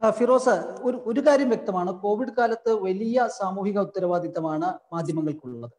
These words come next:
ആ ഉത്തരവാദിത്തം നിർവഹിച്ചുകൊണ്ട് തന്നെയാണ് മാധ്യമങ്ങൾ മുന്നോട്ട് പോകേണ്ടത്. ആ, നമുക്കറിയാം കേരളത്തിന്റെ സ്റ്റാറ്റിസ്റ്റിക്സ് എടുത്തു കഴിഞ്ഞാൽ, ആ, കേരളത്തിൽ ഇപ്പോഴും, ആ, ഇന്ത്യയിലെ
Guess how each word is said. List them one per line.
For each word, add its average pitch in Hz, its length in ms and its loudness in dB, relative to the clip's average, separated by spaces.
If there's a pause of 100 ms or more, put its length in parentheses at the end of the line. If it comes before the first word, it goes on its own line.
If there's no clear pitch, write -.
(420)
ആ 226 60 2
ഉത്തരവാദിത്തം 233 720 2
നിർവഹിച്ചുകൊണ്ട് 208 580 -2
തന്നെയാണ് 202 360 -4
മാധ്യമങ്ങൾ 190 520 -2
മുന്നോട്ട് 175 640 -4
പോകേണ്ടത്. 151 540 -6 (340)
ആ, 185 100 0 (340)
നമുക്കറിയാം 240 640 2
കേരളത്തിന്റെ 214 500 0
സ്റ്റാറ്റിസ്റ്റിക്സ് 202 640 -4
എടുത്തു 214 220 -4
കഴിഞ്ഞാൽ, 208 420 -2
ആ, 185 540 0 (160)
കേരളത്തിൽ 208 380 -4
ഇപ്പോഴും, 226 800 0
ആ, 190 140 -2 (160)
ഇന്ത്യയിലെ 208 560 0